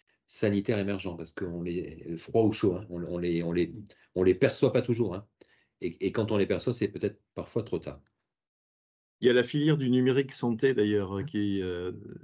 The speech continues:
Speaker 2: représentée par, euh, Robert Picard et,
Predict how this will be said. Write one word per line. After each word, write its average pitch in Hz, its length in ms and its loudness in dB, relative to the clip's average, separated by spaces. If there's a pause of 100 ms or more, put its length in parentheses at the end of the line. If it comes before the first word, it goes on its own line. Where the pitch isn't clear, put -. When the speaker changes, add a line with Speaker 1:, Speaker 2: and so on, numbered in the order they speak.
(260)
Speaker 2:
représentée 107 600 -2
par, 104 240 -6
euh, 92 240 -2
Robert 104 320 -2
Picard 104 500 -4
et, 95 280 -2